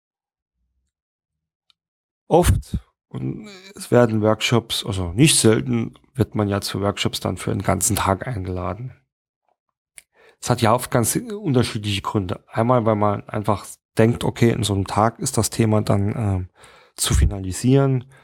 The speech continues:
Es können aber auch ganz triviale Gründe mitspielen, wie, äh, dass, äh, Leute v-, von verschiedenen Standorten angereist,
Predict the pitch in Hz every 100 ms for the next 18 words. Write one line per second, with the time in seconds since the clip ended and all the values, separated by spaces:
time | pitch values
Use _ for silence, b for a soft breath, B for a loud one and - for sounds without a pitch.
0 | B B - - - 127 110 104 - 110
1 | 104 - - 95 98 98 101 - - 104
2 | 104 104 - 104 98 98 101 95 - 113
3 | 95 101 - - - 120 101 101 - -
4 | 110 107 104 107 - 78 - - 104 -
5 | 95 - 107 101 98 92 B B - -
6 | 110 113 - - 107 - 113 110 107 110
7 | - _ -